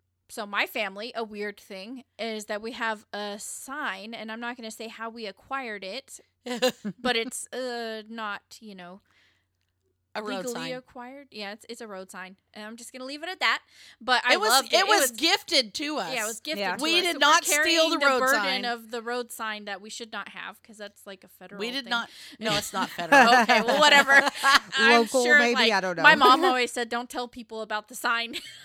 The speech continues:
Speaker 1: <laughs> because we weren't supposed
Speaker 2: We
Speaker 1: to
Speaker 2: did
Speaker 1: have
Speaker 2: not
Speaker 1: it.
Speaker 2: steal the road sign.
Speaker 1: We didn't steal it, but we
Speaker 2: But
Speaker 1: own it.
Speaker 2: somebody put it on our
Speaker 1: It's highly
Speaker 2: Yes.
Speaker 1: coveted at our house.
Speaker 3: <laughs>
Speaker 1: But
Speaker 2: Yes.
Speaker 1: anyways, the road sign was perfect for holding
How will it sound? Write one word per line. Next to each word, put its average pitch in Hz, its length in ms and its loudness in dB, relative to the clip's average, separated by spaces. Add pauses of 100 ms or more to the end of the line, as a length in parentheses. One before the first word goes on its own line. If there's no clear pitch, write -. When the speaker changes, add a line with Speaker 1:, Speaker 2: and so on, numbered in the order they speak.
(380)
Speaker 1:
<laughs> 330 360 -6
because 302 280 -2
we 269 80 -8
weren't 277 240 -4
supposed 285 180 -6
Speaker 2:
We 294 140 -2
Speaker 1:
to 285 60 0
Speaker 2:
did 311 100 4
Speaker 1:
have 247 100 6
Speaker 2:
not 285 260 8
Speaker 1:
it. 285 40 2
Speaker 2:
steal 294 500 0
the 277 120 -4
road 240 320 0
sign. 185 360 -4
Speaker 1:
We 269 80 -6
didn't 285 340 -6
steal 262 360 -6
it, 247 180 -6
but 226 160 -12
we 262 200 -12 (100)
Speaker 2:
But 247 200 -2
Speaker 1:
own 277 100 -4
it. 254 80 0
Speaker 2:
somebody 302 460 0
put 294 200 -4
it 285 160 -4
on 269 200 0
our 247 320 -2 (140)
Speaker 1:
It's 262 200 -8
highly 277 300 -2
Speaker 2:
Yes. - 100 -10
Speaker 1:
coveted 220 420 -4
at 208 160 -8
our 208 120 -8
house. 185 300 -6
Speaker 3:
<laughs> - 20 -20
Speaker 1:
But 285 380 -2
Speaker 2:
Yes. 262 160 2
Speaker 1:
anyways, 240 580 -4
the 226 200 -8
road 254 300 -6
sign 214 520 -6
was 202 260 -14 (100)
perfect 247 480 -10
for 208 380 -10
holding 240 500 -14